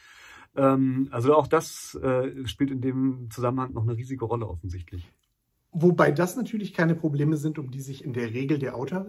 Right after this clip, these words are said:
Speaker 2: kümmert, außer wir reden jetzt halt von Self-Publishing,
Speaker 1: Ja.
Speaker 2: sondern der
Speaker 1: Ja.
Speaker 2: Verlag, worum sie, worüber, äh, worüber sich aber der Autor Gedanken machen muss,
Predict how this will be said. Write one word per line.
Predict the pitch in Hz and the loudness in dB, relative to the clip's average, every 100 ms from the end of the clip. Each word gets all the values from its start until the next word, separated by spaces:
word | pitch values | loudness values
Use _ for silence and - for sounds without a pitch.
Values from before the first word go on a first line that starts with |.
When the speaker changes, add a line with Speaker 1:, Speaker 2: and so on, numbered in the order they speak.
| - | -8
Speaker 2:
kümmert, | 190 220 240 - | -4 -4 -6 -10
außer | 127 160 | -8 -4
wir | 139 | -4
reden | 127 127 | -4 -6
jetzt | 120 127 | -8 -10
halt | 117 | -12
von | 120 | -12
Self-Publishing, | 113 151 180 - 117 120 - 160 196 _ | -8 -8 -8 -8 -8 -8 -6 -6 -8 _
Speaker 1:
Ja. | 120 113 135 | -2 0 0
Speaker 2:
sondern | 156 151 147 | 0 2 4
der | 139 | 6
Speaker 1:
Ja. | 131 | 4
Speaker 2:
Verlag, | 123 123 120 - | 2 -2 -4 -4
worum | 127 123 147 254 311 | -6 -2 2 4 4
sie, | 208 196 | 0 -4
worüber, | 143 165 247 196 - | -2 -2 0 0 0
äh, | 139 127 113 | 0 -2 -4
worüber | 113 123 120 - - 240 185 | -6 -6 -8 -8 -2 0 0
sich | 139 147 | -2 -6
aber | 117 | -8
der | 120 117 | -8 -6
Autor | 120 143 | -6 -6
Gedanken | 131 127 135 143 | -6 -8 -8 -8
machen | 135 156 | -8 -6
muss, | 151 220 - | -6 -6 -10